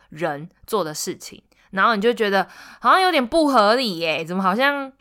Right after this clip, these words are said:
好像有点没资格耶，那种感觉。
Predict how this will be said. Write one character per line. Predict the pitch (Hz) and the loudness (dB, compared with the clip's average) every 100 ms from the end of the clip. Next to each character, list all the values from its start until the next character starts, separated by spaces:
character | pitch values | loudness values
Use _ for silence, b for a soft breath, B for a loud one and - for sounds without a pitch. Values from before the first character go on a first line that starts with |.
| - _ _ _ | -18 _ _ _
好 | 175 | -16
像 | 170 175 190 247 | -14 -10 -8 -8
有 | 254 | -6
点 | 202 | -8
没 | 151 165 | -10 -14
资 | - 247 262 | -12 -10 -10
格 | - 147 131 156 | -12 -16 -14 -14
耶， | 165 156 135 123 147 | -14 -14 -16 -18 -10
那 | |
种 | 180 | -8
感 | 180 233 - | -6 -10 -14
觉。 | - - | -18 -12